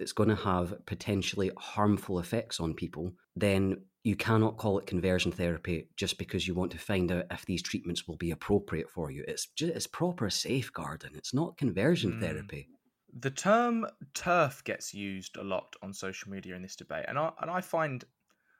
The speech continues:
Speaker 2: I find it now to be almost used as a slur in
Speaker 1: Mm-hmm.
Speaker 2: many circles.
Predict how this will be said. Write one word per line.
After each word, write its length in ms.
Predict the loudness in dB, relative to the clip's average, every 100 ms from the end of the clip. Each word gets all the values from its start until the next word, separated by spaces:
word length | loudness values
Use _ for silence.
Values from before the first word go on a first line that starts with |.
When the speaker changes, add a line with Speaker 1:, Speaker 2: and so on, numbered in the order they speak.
| _
Speaker 2:
I 80 | -10
find 280 | -2 -2 0
it 80 | 0
now 180 | 0 0
to 120 | -2
be 80 | -4
almost 240 | -4 -4
used 160 | -6 -6
as 60 | -8
a 60 |
slur 640 | -8 -6 0 4 4 2 -4 -10 _ _ -4
in 60 | -2
Speaker 1:
Mm-hmm. 120 | 0
Speaker 2:
many 180 | -2 -4
circles. 640 | -8 -8 -10 -16 -16 -18